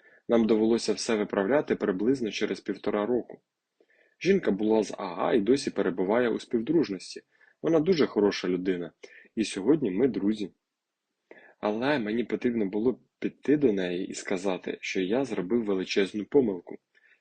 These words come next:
і нам все треба виправити. Це було дуже важко. Я витримав трохи, і мені стало легше.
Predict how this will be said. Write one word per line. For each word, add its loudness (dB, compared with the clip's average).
і -6
нам 0
все -2
треба -2
виправити. -4
Це -6
було -2
дуже -2
важко. -4
Я 0
витримав 2
трохи, -2
і -2
мені -2
стало -2
легше. -6